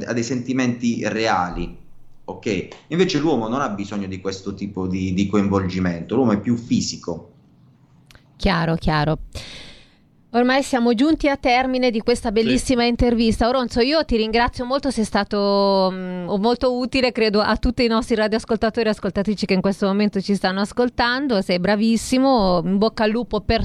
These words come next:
Speaker 2: tutto quello che fai, per la tua attività, spero che ti andrà sempre meglio. E a presto, ci risentiremo presto per un'altra intervista, se ti va.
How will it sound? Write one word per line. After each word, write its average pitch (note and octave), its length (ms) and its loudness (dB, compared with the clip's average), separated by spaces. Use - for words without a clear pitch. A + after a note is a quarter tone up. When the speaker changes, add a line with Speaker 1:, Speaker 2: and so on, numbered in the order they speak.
Speaker 2:
tutto C4+ 340 -4
quello A3 240 0
che A3 140 -2
fai, A#3+ 320 0
per F#3 180 -4
la F#3 140 -2
tua F3+ 240 -2
attività, G#3 600 -2
spero F3 320 -4
che F3+ 120 -6
ti - 100 -4
andrà E3+ 220 -2
sempre A3+ 540 -2
meglio. F#3+ 640 0
E A3+ 300 4
a C#4 100 0
presto, G3 440 -4
ci G3+ 140 -6
risentiremo G#3+ 640 0
presto A3+ 280 0
per G#3+ 160 0
un'altra G3 320 0
intervista, G3+ 520 -2
se G3+ 280 0
ti G#3 140 2
va. D3 220 0